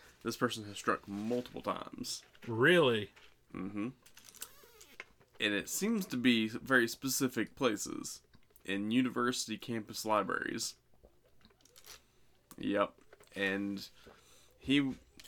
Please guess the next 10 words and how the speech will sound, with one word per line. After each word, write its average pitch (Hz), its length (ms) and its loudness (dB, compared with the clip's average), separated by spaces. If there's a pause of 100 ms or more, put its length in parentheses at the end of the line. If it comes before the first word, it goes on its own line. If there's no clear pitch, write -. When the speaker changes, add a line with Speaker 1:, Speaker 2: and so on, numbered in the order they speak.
Speaker 1:
has 104 180 -4
a 107 60 -4
Home 131 340 2
Depot 123 320 6
bucket. - 460 -10 (600)
Speaker 2:
Oh, 139 380 2 (220)
that's - 220 -10
good 123 180 0
advertising. 120 600 -4 (840)
Speaker 1:
And 104 580 0